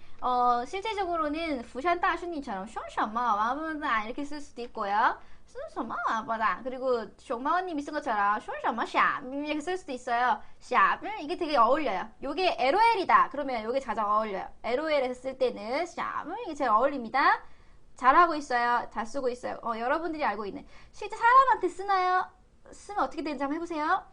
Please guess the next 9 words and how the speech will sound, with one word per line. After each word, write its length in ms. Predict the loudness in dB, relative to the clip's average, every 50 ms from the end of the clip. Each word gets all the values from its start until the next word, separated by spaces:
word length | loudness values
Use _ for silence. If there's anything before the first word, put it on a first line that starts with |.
| -20 -20 -20 -20 -18 -14 -12
음, 340 | -10 -10 -10 -10 -12 -12 -16
说什么? 500 | -14 -6 -4 -4 -2 -2 -4 -4 0 2 4 6 6 6 4 0 -8 -16 -18 -18 -20 -20 -10 -4
아, 220 | 2 2 4 4 2
우리 280 | -2 -4 -6 -6 0 0
요거 260 | 2 4 4 2 2
조금 280 | 2 -2 0 0 -2 -2
귀여워요. 720 | -2 0 2 2 4 4 2 0 0 0 0 0 0 -2 0
<laughs> 640 | 0 2 6 8 8 8 8 6 0 -12 -12 -2 -2
요거는 560 | 0 2 2 2 2 2 2 2 2 0 -2